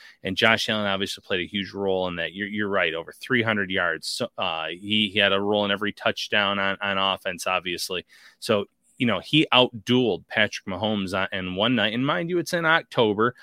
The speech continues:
You're, you're gonna wanna see that come January, uh, w-, when it really matters if these two teams match up again. But Allen answered th-, that last question in terms of, can you go into a road environment last year, especially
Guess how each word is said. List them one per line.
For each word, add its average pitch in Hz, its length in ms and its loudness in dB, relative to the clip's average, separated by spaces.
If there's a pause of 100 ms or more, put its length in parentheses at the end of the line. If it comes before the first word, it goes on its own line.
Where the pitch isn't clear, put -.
(240)
You're, 110 200 0
you're 113 160 2
gonna 123 120 4
wanna 127 220 4
see 131 260 4
that 127 280 4
come 123 320 0
January, 117 1120 2 (300)
uh, 92 220 2
w-, 95 200 0
when 110 200 0
it 98 80 -2
really 120 320 2
matters 113 420 4
if 107 80 -8
these 110 180 -4
two - 160 -6
teams 113 360 -2
match 107 340 2
up 107 100 -2
again. 107 420 -2
But 117 200 -4 (240)
Allen 117 360 -2
answered 110 600 -2
th-, 104 140 -4
that 101 200 0
last 98 640 0
question 101 500 -2
in 90 60 -8
terms 95 300 -8
of, 90 120 -6 (440)
can 135 420 4
you 135 160 2
go 120 360 4
into 110 540 0
a 107 280 2
road 110 460 4
environment 104 680 0
last 107 520 2
year, 165 260 2
especially 87 680 -2